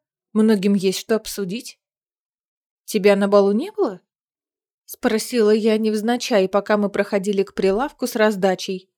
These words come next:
«Мы вообще-то ритуал проводили и тебя искали», понизив голос, произнесла Диа и всучила мне в руки поднос. Я поставила его на прилавок, пробегаясь взглядом по контейнерам с едой.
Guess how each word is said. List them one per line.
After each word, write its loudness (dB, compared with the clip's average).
«Мы 0
вообще-то 0
ритуал 4
проводили 0
и -4
тебя 0
искали», -4
понизив 2
голос, 0
произнесла -2
Диа -2
и -6
всучила -4
мне -4
в -8
руки -6
поднос. -4
Я 2
поставила 2
его 0
на 0
прилавок, -2
пробегаясь 4
взглядом 0
по -4
контейнерам 2
с -8
едой. -2